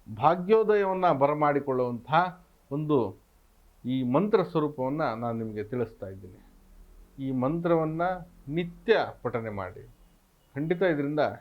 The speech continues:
ಶುಭ ಆಗುತ್ತೆ ಎಂಬುದಾಗಿ ನಾವು ನೋಡ್ಬೋದಾಗಿದೆ.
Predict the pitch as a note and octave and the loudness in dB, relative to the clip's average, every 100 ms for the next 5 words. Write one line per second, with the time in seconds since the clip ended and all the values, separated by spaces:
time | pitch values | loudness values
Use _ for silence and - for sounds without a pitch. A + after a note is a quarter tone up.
0 | - - D#3 E3+ C3+ A2+ G#2+ A#2 G#2 G#2 | -8 -4 4 4 4 0 -4 -8 -6 -6
1 | B2+ C#3 G#2 G#2 _ _ _ _ _ _ | -6 -6 -8 -12 _ _ _ _ _ _
2 | _ _ _ C#3 D3 B2+ A2 F2+ F#2 F#2+ | _ _ _ -2 0 0 -2 -6 -12 -16
3 | A2 - | -18 -20